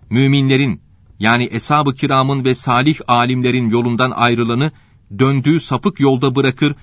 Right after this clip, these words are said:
cehenneme atarız." Nisa suresi yüz on beşinci ayeti. Eshab-ı kirama cemaat dendiği gibi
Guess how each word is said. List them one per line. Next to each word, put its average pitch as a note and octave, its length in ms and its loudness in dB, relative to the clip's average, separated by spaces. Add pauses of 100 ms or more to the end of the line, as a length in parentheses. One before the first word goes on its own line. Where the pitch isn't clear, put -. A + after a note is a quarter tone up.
(240)
cehenneme C3+ 520 2
atarız." F2 640 -8 (720)
Nisa A2+ 420 -2
suresi G2+ 520 -4 (260)
yüz G#2 180 -4
on A2+ 180 -4
beşinci E2+ 380 -6
ayeti. E2 460 -6 (1120)
Eshab-ı A#3 420 -2
kirama G3 440 -2
cemaat D#3+ 480 0
dendiği C3 400 -2
gibi F2+ 300 -8